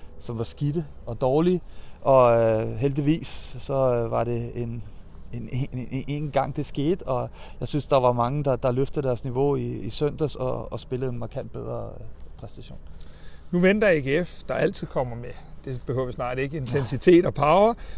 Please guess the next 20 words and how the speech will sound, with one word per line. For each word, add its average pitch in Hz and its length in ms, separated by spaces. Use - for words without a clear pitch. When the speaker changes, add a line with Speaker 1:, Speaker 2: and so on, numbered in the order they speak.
Speaker 2:
Du 175 60
kender 233 300
jo 160 220
begge - 200
klubber, 185 460
øh, 135 340
indenfra 190 460
også, 151 260
og 147 40
Speaker 1:
Mm. - 60
Speaker 2:
ved 185 160
ofte, 156 340
det 156 80
er 156 40
meget 143 200
hårdt 156 280
spillede 165 380
kampe. 151 420
Speaker 1:
Mm. - 400
Speaker 2:
Øh, 143 140